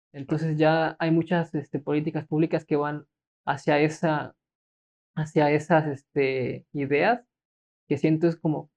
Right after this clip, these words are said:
que lo que se podría mejorar aquí en el país, este, implementar nuestras propias normativas, nuestras propios lineamientos, nuestras propias guías,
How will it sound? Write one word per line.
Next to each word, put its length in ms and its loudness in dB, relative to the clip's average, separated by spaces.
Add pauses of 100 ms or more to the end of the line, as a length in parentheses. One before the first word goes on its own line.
que 340 -2
lo 160 -4
que 100 -16
se 120 -2
podría 520 4
mejorar 500 -4
aquí 200 -6
en 60 -8
el 100 -12
país, 380 -4 (840)
este, 960 -2 (420)
implementar 840 0 (420)
nuestras 380 -4
propias 360 0
normativas, 720 -4 (280)
nuestras 460 -4
propios 500 2
lineamientos, 800 -2 (520)
nuestras 380 -4
propias 400 0
guías, 340 -4